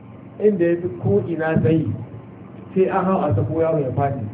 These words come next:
ya mutu ya karya wuya. Aka je aka yi haka, wannan abin ya gagara yawa, waɗannan askara suka rufutu, suka faɗi suka mutu, yaron bai mutu ba. Shi kuma ya ce ba zai imani da ubangijin wannan yaron ba.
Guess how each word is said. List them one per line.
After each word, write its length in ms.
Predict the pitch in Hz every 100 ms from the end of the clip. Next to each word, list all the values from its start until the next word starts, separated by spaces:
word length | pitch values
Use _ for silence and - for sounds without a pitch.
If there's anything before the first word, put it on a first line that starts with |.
| - - - - -
ya 120 | 127 131
mutu 220 | 147 151
ya 60 | 113
karya 240 | 135 123
wuya. 180 | 113 104 98 - - - - - - - -
Aka 240 | - 214 208 -
je 160 | 175
aka 220 | 180 185 165
yi 60 |
haka, 480 | 160 165 165 123 - - - - - - - -
wannan 260 | 139 160 196
abin 240 | 180 170
ya 80 | 175
gagara 320 | 160 143 156
yawa, 220 | 151 147 135
waɗannan 480 | - 175 170 156
askara 480 | 151 156 160 165 160
suka 160 | - 156
rufutu, 480 | 143 143 143 139 127 - - - -
suka 140 | - 160
faɗi 260 | 160 160 131
suka 120 | 135 135
mutu, 200 | 139 139
yaron 320 | 147 165 -
bai 100 | 131
mutu 180 | 131 120
ba. 120 | 107 - - - - - - - - - - - - - - - - - - - - - - - -
Shi 120 | 214
kuma 220 | 220 226
ya 80 | 220
ce 140 | 226 220
ba 120 | -
zai 220 | 208 202 -
imani 400 | 202 196 196 185
da 60 |
ubangijin 600 | 165 160 170 180 190 165
wannan 220 | 147 151 135
yaron 260 | 127 123
ba. 80 | 101